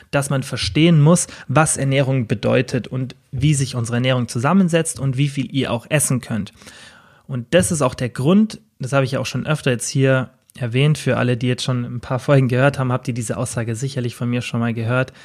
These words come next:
Ich finde, jeder sollte mal in seinem Leben Kalorien gezählt haben. Und nicht aus dem Grund, weil ich will, dass ihr das zu krass kontrolliert oder dass ihr, ähm, ja, einfach zu perfektionistisch seid und alles mi-,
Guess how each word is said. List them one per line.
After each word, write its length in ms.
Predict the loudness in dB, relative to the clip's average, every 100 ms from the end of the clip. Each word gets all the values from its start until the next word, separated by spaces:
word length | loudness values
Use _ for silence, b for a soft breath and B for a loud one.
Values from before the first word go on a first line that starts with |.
| B B B 0
Ich 280 | 0 0
finde, 300 | -2 0 2
jeder 320 | 2 4 4 4
sollte 320 | 2 0 -2
mal 180 | -2 -2
in 80 |
seinem 220 | 0 0 0
Leben 240 | 0 -4
Kalorien 400 | -4 -6 -2 -2
gezählt 460 | -4 -6 -6 -6 -8
haben. 280 | -8 -8 -12 B B B
Und 120 | 0 2
nicht 200 | 4 2
aus 140 | 0
dem 160 | -2 0
Grund, 340 | 0 0 0
weil 200 | 0 0
ich 320 | -2 -6 -16 _ _
will, 240 | -2 2
dass 220 | 4 2 0
ihr 180 | -2
das 260 | -2 -6 -12
zu 580 | -12 -4 0 2 0 -4 _ _ -8
krass 300 | 0 0 2
kontrolliert 840 | 0 -2 -4 -4 -2 0 0 0
oder 300 | -2 -2 -2 -4 B B B
dass 200 | -2 0
ihr, 380 | 0 2 0 -4 -10
ähm, 320 | -4 -2 0 0
ja, 220 | 0 0
einfach 300 | -2 -4 -4
zu 120 | -4
perfektionistisch 840 | -4 -4 -2 0 2 2 0 -2
seid 420 | 0 2 2 2 0
und 100 | -2
alles 340 | -2 -2 -2
mi-, 240 | -2 -2